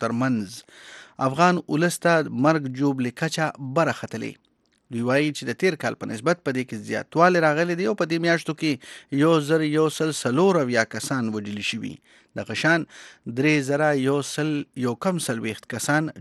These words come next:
ژوبل هم یادېږي چې د دې شمېرې یو څلوېښت فیصده ښځې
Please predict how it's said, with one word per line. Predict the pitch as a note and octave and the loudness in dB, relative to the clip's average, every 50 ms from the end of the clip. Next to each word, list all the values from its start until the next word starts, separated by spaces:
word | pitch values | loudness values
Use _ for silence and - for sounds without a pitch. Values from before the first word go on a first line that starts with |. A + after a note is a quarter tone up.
| A2+ G#2+ A2+ | -8 -2 0
ژوبل | C3+ D3 D3 D#3 D3+ C#3+ B2+ | 2 2 2 2 0 0 0
هم | D3+ F3 F#3 F3 | -2 -2 0 0
یادېږي | E3 D#3+ D3 D#3 E3+ E3 D#3+ E3+ F#3+ G3 F3 | 0 0 -2 -4 -8 -8 -8 -8 -8 -8 -6
چې | - - | -4 -2
د | C#3+ C3 B2+ | -2 0 0
دې | F3+ G#3 G3+ - | 0 -2 -2 -2
شمېرې | - - F3+ F3 F3 F3+ E3+ D#3 E3 | -2 -4 -4 -2 -2 -4 -4 0 0
یو | F#3 G3 G3 F#3 - | 2 2 2 0 0
څلوېښت | - D#3+ D3+ D3 D3+ C#3+ - - - - - | -4 -4 -2 -2 -2 -4 -4 -8 -14 -8 -6
فیصده | C3+ B2 - E3+ D#3 C#3 G2+ - - _ _ - - - - _ - - - | -6 -4 -2 0 0 0 0 -2 -4 _ _ -20 -20 -20 -20 _ -14 -6 -2
ښځې | - E3 D#3 E3 E3+ F3 | 0 0 0 0 -4 -6